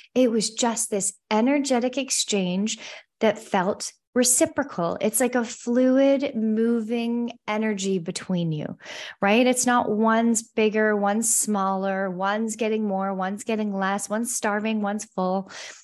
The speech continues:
right? It's re-, reciprocal. It's energetics. So those relationships are the healthiest, where you feel equally nourished and you are equally nourishing,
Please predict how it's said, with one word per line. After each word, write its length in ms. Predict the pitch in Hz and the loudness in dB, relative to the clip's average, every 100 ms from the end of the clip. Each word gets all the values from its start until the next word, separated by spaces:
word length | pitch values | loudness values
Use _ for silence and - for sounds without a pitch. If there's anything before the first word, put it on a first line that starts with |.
| _ | _
right? 360 | 196 202 254 269 | 0 4 4 4
It's 220 | - - - - | 0 -2 -6 0
re-, 220 | 220 240 | 4 4
reciprocal. 1040 | 214 233 - - 285 277 254 - 165 151 | 4 2 2 2 2 2 -2 -2 -2 0
It's 200 | - 196 - | -2 -6 -2
energetics. 960 | 247 277 302 214 226 220 143 - - - _ - - _ _ - | 2 4 2 2 0 0 -2 -6 -6 -6 _ -20 -20 _ _ -10
So 320 | - 233 208 | -2 2 2
those 720 | 190 196 233 285 294 302 294 | 2 4 6 6 4 0 -2
relationships 680 | 233 233 226 233 226 214 202 | -4 0 0 0 -4 -4 -4
are 60 | 226 | -4
the 80 | 208 | -4
healthiest, 680 | - 254 262 202 185 185 208 | -2 -2 -2 -4 -4 -4 -2
where 100 | 214 | 0
you 180 | 208 | 0
feel 480 | 202 - 285 269 226 220 | -4 -2 2 4 2 0
equally 560 | 262 285 339 339 339 277 | -2 -2 -2 -2 0 0
nourished 720 | 214 185 208 339 - - - - | 0 0 0 0 -2 -4 -6 -4
and 180 | 220 220 | -2 0
you 140 | 214 | 0
are 160 | 208 - | -2 -2
equally 500 | 233 - 247 240 214 | -8 -4 -2 -2 -2
nourishing, 760 | 208 202 208 - 202 165 151 | -2 -2 -2 -2 -4 -4 -8